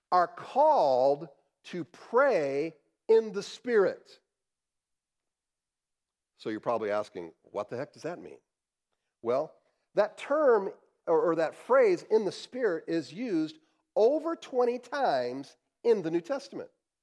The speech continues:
So what does the Scripture really mean by that? Well, let, let's check this out. Uh, for instance, in Matthew twenty-two forty-three, David is said to have, uh, called out the Lord in the Spirit. In Luke one seventeen,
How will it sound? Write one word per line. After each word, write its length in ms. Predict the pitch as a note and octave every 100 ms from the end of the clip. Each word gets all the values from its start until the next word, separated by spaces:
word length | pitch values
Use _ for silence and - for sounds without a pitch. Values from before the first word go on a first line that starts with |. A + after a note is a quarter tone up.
| _ _ _ _
So 140 | _ G#3
what 180 | D4 D4+
does 140 | A#3
the 60 | A3+
Scripture 420 | - F3+ - G3+
really 220 | D3 F3+
mean 180 | C4+ D#4
by 140 | D3
that? 180 | G2 G#2+
Well, 160 | G#3 D#4+
let, 120 | B3
let's 160 | A#3 -
check 180 | D4+ - -
this 160 | -
out. 200 | C3 E2 _ _ _ _ _
Uh, 180 | E3+ E3
for 160 | - A3
instance, 240 | - D3+
in 160 | E3+ E3
Matthew 300 | F3+ F3 G3
twenty-two 400 | - F3 - E3
forty-three, 480 | F#3 F3 F3 A3+
David 300 | A2+ C#3 E3
is 80 | D3
said 260 | - D#3+ D#3
to 100 | D3
have, 140 | C3 - _ _ _
uh, 120 | C3 C3 _ _
called 300 | - G#3+ A3+ F3+
out 320 | F#3+ F3+ D3
the 60 |
Lord 840 | E3 D#3 D#3 G#3+ C4 F3 D#3 D#3+ E3 _ _ _ -
in 180 | G#3+ G3+
the 100 | F3+
Spirit. 600 | - - G3+ A#2+ - _ _ _ _ _ _ _ _
In 160 | F3 D#3+
Luke 400 | F3 G#3 F3+ -
one 260 | C#3+ F3 F3
seventeen, 760 | - F3 F#3 - D4+ E3 F#3